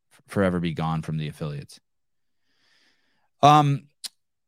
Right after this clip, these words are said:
extra sloppy. Does Greg have an opinion about the Mises Caucus taking over the Libertarian Party this year? I don't know even, I don't even know what that is. Do you know what that is?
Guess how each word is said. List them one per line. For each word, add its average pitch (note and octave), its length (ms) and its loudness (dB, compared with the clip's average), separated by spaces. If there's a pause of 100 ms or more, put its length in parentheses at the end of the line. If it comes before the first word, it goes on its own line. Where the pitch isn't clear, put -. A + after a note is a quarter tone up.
(520)
extra D3+ 260 2
sloppy. C#3+ 460 2
Does C#3 240 4
Greg E3 280 4
have F3 160 2
an F3 80 0
opinion E3+ 440 2
about C3+ 340 0
the A#2+ 320 -4 (2500)
Mises B2 500 0
Caucus C3+ 440 0
taking B2 320 -2
over A#2+ 160 0
the A2 100 -4
Libertarian A2+ 640 -2
Party B2+ 280 -2
this B2+ 200 -8
year? C3+ 200 -4
I G2+ 80 -2
don't G2+ 100 -2
know F#2 120 -2
even, D#2 180 -8
I F#2+ 120 -6
don't G2 140 0
even F2+ 120 -2
know F2+ 60 -2
what E2 120 -6
that D#2+ 160 -4
is. D2+ 160 -6
Do D#2 60 -10
you E2+ 40 -4
know E2+ 60 -4
what E2 80 -8
that F2 160 -4
is? G#2 220 -8